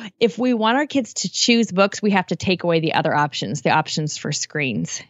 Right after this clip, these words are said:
at certain times of day. So not like your kids can't have screens. My kids have screens every day, but that there are certain times of day that are guarded. It just, it's like that decision fatigue. I know as a, as an adult who wants to read, I wanna read every night before bed.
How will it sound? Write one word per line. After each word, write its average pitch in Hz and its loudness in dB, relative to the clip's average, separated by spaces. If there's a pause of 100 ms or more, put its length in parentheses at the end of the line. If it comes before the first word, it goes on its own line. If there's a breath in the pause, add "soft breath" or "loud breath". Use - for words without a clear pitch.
(160)
at - 2
certain 214 2
times 175 2
of 156 0
day. 117 -2 (280 loud breath)
So - 4
not 247 6
like 226 2
your 196 2
kids 202 0
can't - 0
have 160 -2
screens. 160 -2
My 185 2
kids 170 -6
have 151 -4
screens 156 -6
every 160 -4
day, 143 0 (280 loud breath)
but 185 2 (420 loud breath)
that 196 0
there 208 6
are 190 4
certain 247 2
times 220 0
of 196 0
day 190 2
that 175 0
are 165 2
guarded. 156 0 (240 loud breath)
It 240 4
just, 330 0
it's 247 -4
like 320 2
that 202 0
decision 196 -2
fatigue. 226 -2 (160 loud breath)
I 247 4
know 277 4
as 214 2
a, 196 2 (120)
as 196 2
an 196 2
adult 226 2
who 202 0
wants 185 0
to 214 0
read, 202 2
I 220 4
wanna 233 2
read 202 -2
every 196 -2
night 190 -2
before 202 -2
bed. 185 4